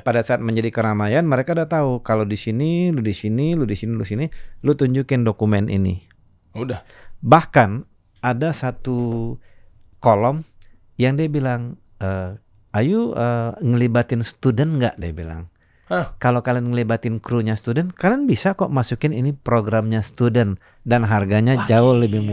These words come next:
Speaker 1: murah lagi.
Speaker 2: Pemerintahnya ngebantu
Speaker 1: Dah,
Speaker 2: banget.
Speaker 1: jauh lebih murah lagi.
Speaker 2: Hah?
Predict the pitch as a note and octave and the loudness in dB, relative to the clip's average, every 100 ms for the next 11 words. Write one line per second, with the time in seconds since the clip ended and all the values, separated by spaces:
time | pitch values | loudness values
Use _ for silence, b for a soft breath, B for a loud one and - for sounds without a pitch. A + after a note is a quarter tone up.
0 | G2+ F#2+ G2 F#2 F2+ C#3+ E3+ E3+ F3 F#3+ | -2 0 -2 -4 -6 -6 -6 -6 -6 -6
1 | F#3+ D#3+ E3 E3+ F3+ C#3+ G#3 G#3 G#3+ G#3+ | -6 -2 -2 0 4 6 6 2 -2 -6
2 | - B2+ E3 G3 E3+ C#3+ C#3 C#3 C#3 A#2 | -4 2 6 6 4 2 2 4 4 4
3 | D#3 C#3 A2 - _ _ _ - F3 C#3 | 2 2 0 -2 _ _ _ -4 -4 -4